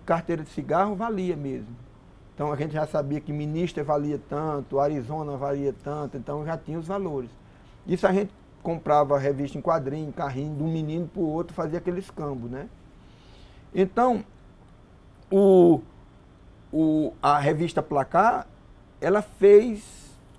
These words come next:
toda uma, uma, vamos dizer assim, uma documentação nos campinhos da infância,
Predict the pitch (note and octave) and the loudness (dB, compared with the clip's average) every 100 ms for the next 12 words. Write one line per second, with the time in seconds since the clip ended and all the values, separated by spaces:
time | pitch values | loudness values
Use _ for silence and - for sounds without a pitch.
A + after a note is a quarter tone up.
0 | - G#3 G#3 A#3 G#3+ G#3+ A#3 G#3+ G3+ F#3+ | 8 12 12 12 6 2 0 -2 0 -2
1 | F#3+ F#3 F#3 - E3+ F3 F3 F3 E3+ E3 | -2 -2 -6 -6 -6 -4 -4 -2 -4 -4
2 | D#3 D3+ D3+ D3 - D3 C#3 - - - | -6 -6 -6 -6 -8 -8 -8 -12 -20 -12
3 | - G#3 E3+ E3 A#3+ D4+ - C4 B3 A3 | -4 -2 -2 0 4 4 2 -4 -4 -2
4 | G#3 D#3+ - D#3+ E3+ G3 G3+ A#3+ - A#3+ | -4 -4 -8 -6 -4 -4 -4 -6 -8 -10
5 | F3 D#3+ E3 F#3+ E3+ G3+ G#3+ E3 C3+ C3 | -8 -8 -6 -4 -4 -6 -8 -10 -14 -14